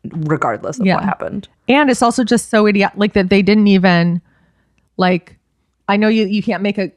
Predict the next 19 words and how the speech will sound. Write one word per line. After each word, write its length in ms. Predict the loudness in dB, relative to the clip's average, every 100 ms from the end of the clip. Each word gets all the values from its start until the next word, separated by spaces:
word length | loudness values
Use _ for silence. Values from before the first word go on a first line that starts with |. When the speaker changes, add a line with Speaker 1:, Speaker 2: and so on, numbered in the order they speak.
| -10
Speaker 2:
determine 380 | -8 -4 -2 -2
a 60 |
cause 300 | 0 0 0
of 140 | -2 0
death 320 | 0 0 0
at 140 | 0
the 80 | -2
scene, 480 | -2 0 0 0 0
but, 140 | 0
like, 360 | 2 0 0 -10 _ _ _ 0
they 120 | 2
didn't 140 | 4 4
even 200 | 2 2
Speaker 1:
Mm-hmm. 40 |
Speaker 2:
bother 320 | 2 2 0
to 120 | -2 -2
get 340 | 0 0 _
to, 100 | 0
like, 400 | 2 2 -2